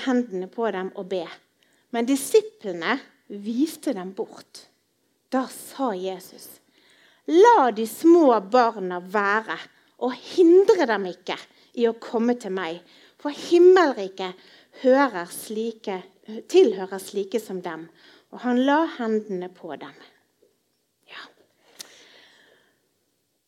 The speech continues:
Barn. Kan ikke dere se på meg? Dette ordet her. Jeg er sikker på at de voksne har hørt veldig mange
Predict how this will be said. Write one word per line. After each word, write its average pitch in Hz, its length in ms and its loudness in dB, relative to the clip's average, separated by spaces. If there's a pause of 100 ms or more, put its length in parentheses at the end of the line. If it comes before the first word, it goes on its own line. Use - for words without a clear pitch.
(680)
Barn. 190 420 -4 (1300)
Kan 269 100 -4
ikke 233 220 -6
dere 202 100 -10
se - 160 -6
på 196 160 -14
meg? 165 220 -10 (800)
Dette - 640 -10
ordet 202 320 -8
her. - 160 -14 (140)
Jeg 277 140 -2
er 285 80 -10
sikker 392 440 -4
på 269 160 -4
at 240 200 -6
de 269 120 -4
voksne 294 540 -2 (640)
har 254 160 -4
hørt 285 460 -4 (340)
veldig 220 400 0
mange 190 240 -8